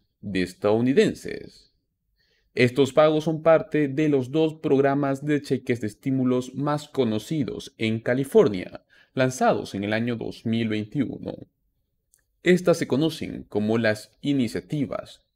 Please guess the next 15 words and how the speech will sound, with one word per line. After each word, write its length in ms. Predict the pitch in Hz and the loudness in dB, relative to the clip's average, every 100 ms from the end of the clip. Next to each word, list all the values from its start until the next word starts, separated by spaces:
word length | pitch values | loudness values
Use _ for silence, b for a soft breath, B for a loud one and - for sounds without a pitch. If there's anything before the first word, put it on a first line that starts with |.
| _ | _
Golden 960 | - 123 131 143 127 127 131 127 127 - - | -8 2 6 6 6 0 0 -2 -6 -12 -2
State. 680 | 104 120 - 71 64 - _ _ _ _ _ _ | -2 -2 -4 -6 -6 -10 _ _ _ _ _ _
Tenemos 360 | - 107 147 147 | -2 0 0 0
el 120 | 120 | 0
Golden 360 | 127 131 113 104 | 2 0 0 -2
State 420 | 98 - 104 95 - | -6 -4 -4 -4 -8
uno 580 | - 180 107 71 50 - - | 0 2 2 -2 -8 -14 -6
y 120 | 92 | -4
el 200 | 92 101 | -4 -4
Golden 500 | 107 110 107 107 110 | -2 0 0 -2 -4
State 520 | 87 - - 95 98 | -6 -8 -4 -4 -4
dos, 600 | 95 - - - - - _ b b b | -4 -4 -4 -8 -14 -18 _ b b b
los 200 | - - | -6 0
cuales 280 | 202 208 202 | 2 2 0
otorgan 680 | 156 151 143 147 151 151 | -2 -2 0 -2 -2 -6